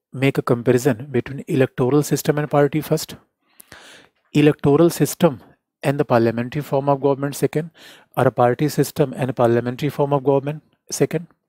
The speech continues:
and third, we can also compare that why somewhere multi-party system exists and whether multi-party system is more democratic or two-party system.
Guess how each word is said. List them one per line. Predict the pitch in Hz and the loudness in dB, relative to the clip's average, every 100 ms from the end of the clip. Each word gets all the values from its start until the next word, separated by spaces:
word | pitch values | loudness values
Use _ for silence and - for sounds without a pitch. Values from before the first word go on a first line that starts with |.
| _ _ _ _ _ - _ - | _ _ _ _ _ -20 _ -2
and | 143 143 | -2 0
third, | - 135 107 - _ - - _ _ | 0 0 0 -10 _ -20 -20 _ _
we | - 135 | -6 -4
can | 127 | -2
also | 123 117 143 | -2 -4 -4
compare | 135 123 127 127 | -4 -2 -2 -2
that | 123 113 - _ _ _ - | -2 -4 -6 _ _ _ -2
why | 127 127 135 | 2 4 2
somewhere | 127 - 120 117 127 | -2 -2 -2 -2 -2
multi-party | 117 117 123 127 120 117 | 0 -2 0 0 0 0
system | 123 123 - 120 | -4 -6 -6 -6
exists | 117 98 117 - 82 _ _ _ _ _ _ _ _ _ _ - | -6 -4 -6 -6 -14 _ _ _ _ _ _ _ _ _ _ -2
and | 139 127 | 0 2
whether | 123 127 131 104 | 2 2 0 -2
multi-party | 127 110 107 135 135 127 - | -6 -4 -2 -2 -2 -2 -2
system | 123 127 - 127 | -4 -4 -4 -6
is | 117 | -6
more | 110 127 127 | -8 -8 -2
democratic | 120 123 - 131 143 | -2 -2 -4 -4 -2
or | 135 127 | 0 0
two-party | 143 139 120 120 | -4 -2 -2 -2
system. | - 120 - 110 | -4 -6 -6 -12